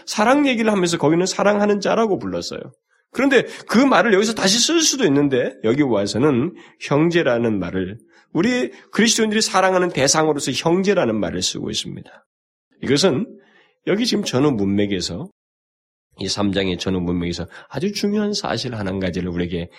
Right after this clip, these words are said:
강조해주고 있는 것입니다. 그것은 그리스도인들을 하나의 가족으로서 지금 묘사하고 있다는 것입니다. 우리는 형제자매란 말을 익숙해서 알고 있지만은 이 사람은 일 세기 당시에 이 편지를 쓰는 가운데서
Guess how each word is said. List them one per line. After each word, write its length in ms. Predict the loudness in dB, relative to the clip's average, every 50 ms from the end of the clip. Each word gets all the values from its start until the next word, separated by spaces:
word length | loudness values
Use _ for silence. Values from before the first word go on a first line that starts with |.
| -20 _
강조해주고 680 | -12 -8 -4 -4 -2 -2 -2 -4 -4 -4 -6 -6 -6
있는 180 | -6 -6 -6 -8
것입니다. 600 | -8 -10 -10 -10 -12 -14 -16 -18 -20 -20 -20 _ _ _
그것은 480 | -2 0 0 2 2 0 0 -2 -6 -14 -20 _ _ _ _ _ _ _ _ _ _ _ _
그리스도인들을 760 | -4 0 2 4 4 4 2 2 0 0 0 -4 -8 -8 -10 -12 -14 _ _ _ _ _ _
하나의 640 | _ -16 -12 -6 -2 0 0 2 2 0 -2 -4 -4 -10 -18 _ _ _ _ _ _ _ _ _ _ _ _ _ _ _
가족으로서 720 | -10 -6 -4 -2 0 2 2 2 2 2 2 0 0 -2 -4
지금 160 | -4 -4 -4
묘사하고 380 | -4 -6 -6 -8 -8 -10 -12 -12
있다는 240 | -12 -14 -14 -14
것입니다. 360 | -12 -12 -12 -14 -14 -18 _ _ _ _ _ _ _ _ _ _ _ _ _ _ _ _ _ _ _ _ _ _ _ _ _ _ _ _ _ _
우리는 280 | -2 0 2 2 2 2
형제자매란 640 | 2 2 2 0 0 0 2 2 2 2 0 2 0
말을 160 | 0 0 0
익숙해서 440 | -2 -2 -4 -4 -6 -6 -6 -4 -4
알고 200 | -2 -2 -2 -2
있지만은 380 | -4 -4 -4 -4 -4 -4 -4 -4
이 140 | -2 -2 -2
사람은 640 | 0 0 -2 0 0 0 0 0 0 -2 -4 -8 -12 -20 -20 -8 _
일 100 | -2 0
세기 380 | 0 2 0 0 0 0 0 0
당시에 340 | 0 -2 -2 -2 -2 -2 0
이 160 | 0 -2 -2
편지를 400 | -2 0 0 2 2 0 0 0
쓰는 260 | 0 0 0 0 0
가운데서 560 | 0 0 -2 -2 -4 -4 -4 -4 -4 -6 -6